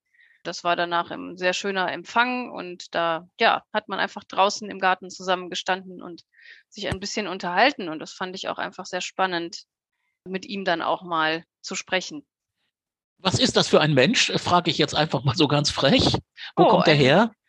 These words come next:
Speaker 1: Der kommt aus, der ist in Israel aufgewachsen, lebt aber seit einigen Jahren in Deutschland und seine Familie hat, glaube ich, argentinische Wurzeln.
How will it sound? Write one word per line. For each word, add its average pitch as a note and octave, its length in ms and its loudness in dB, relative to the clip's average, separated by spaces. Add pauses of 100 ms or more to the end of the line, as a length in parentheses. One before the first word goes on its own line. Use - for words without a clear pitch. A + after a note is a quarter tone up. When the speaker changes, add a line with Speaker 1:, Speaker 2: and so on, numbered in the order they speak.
(340)
Speaker 1:
Der G#3 160 4
kommt D4 600 0
aus, A3+ 260 2
der G#3+ 100 -4
ist A3+ 140 -8
in G#3+ 220 -14
Israel B3+ 520 0
aufgewachsen, C4+ 960 -2
lebt C4 260 -2
aber G#3+ 200 0
seit G#3+ 200 -2
einigen A3+ 360 -4
Jahren A3 300 -2
in G3 140 -10
Deutschland C4+ 640 0
und G#3+ 380 -10
seine G#3+ 260 -2
Familie A3+ 600 -4
hat, A3 140 -8
glaube G#3+ 220 -6
ich, - 140 -12
argentinische G3+ 1000 -2
Wurzeln. G3+ 600 -6